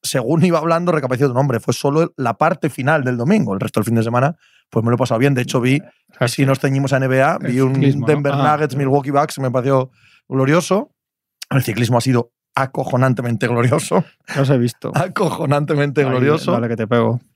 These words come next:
Speaker 1: Eh, me, me, me ha enfadado un pelín el ciclismo este domingo.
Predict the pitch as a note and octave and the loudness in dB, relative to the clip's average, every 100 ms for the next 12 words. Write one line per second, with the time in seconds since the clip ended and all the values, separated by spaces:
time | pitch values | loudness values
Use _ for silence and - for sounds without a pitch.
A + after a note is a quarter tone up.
0 | _ - E3 E3 D3+ C#3+ C#3 C#3+ C#3 C#3 | _ -2 -2 0 0 2 2 2 2 0
1 | - D3 C#3 C#3 C#3 C#3 D#3+ F#3+ F#3 F#3+ | -4 -2 0 0 0 0 0 0 0 0
2 | - C#3+ A#2+ G2+ F#2+ - A2+ - A2 A#2 | 0 0 0 -2 -6 0 0 0 0 0
3 | G#2+ G#2 G2+ F#2+ - | 0 -2 -2 -6 -8